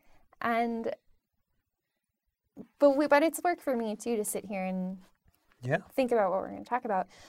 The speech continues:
Speaker 1: But I think it's really, I think it's really great that we're doing it, and I think that it's, I'm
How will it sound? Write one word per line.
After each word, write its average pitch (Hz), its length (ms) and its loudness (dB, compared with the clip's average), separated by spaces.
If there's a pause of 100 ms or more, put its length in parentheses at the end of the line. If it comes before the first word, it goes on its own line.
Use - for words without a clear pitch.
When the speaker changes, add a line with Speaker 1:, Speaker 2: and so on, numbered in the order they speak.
(140)
Speaker 1:
But 262 100 10
I 311 260 10 (180)
think 320 200 4
it's 415 280 0
really, 254 580 -2 (1080)
I 269 100 10
think 311 180 6
it's 320 160 -2
really 214 160 2
great 202 240 -4
that - 100 -6
we're 247 140 -4
doing 220 300 -6
it, 208 160 -6
and 220 100 -8
I 208 40 -10
think 208 220 -10
that 202 220 -8
it's, 214 220 -8 (160)
I'm 202 260 -6